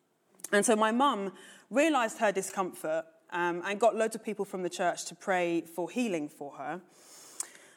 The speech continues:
And then we took her back to the, um, back to the doctors a few weeks later, and, uh,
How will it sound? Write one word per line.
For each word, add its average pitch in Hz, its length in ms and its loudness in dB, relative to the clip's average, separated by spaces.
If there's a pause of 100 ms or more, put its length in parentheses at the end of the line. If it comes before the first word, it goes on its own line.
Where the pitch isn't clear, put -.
(160)
And 220 100 4
then 240 60 6
we 240 80 4
took - 220 2
her 226 320 4
back 214 240 0
to 220 140 0
the, 190 280 2
um, 175 500 -2
back 185 160 -2
to - 40 -14
the 185 60 -12
doctors 185 240 -6
a 180 60 -8
few 180 360 -6
weeks 170 300 -2
later, 165 560 -2 (100)
and, 160 480 -2 (140)
uh, 156 400 0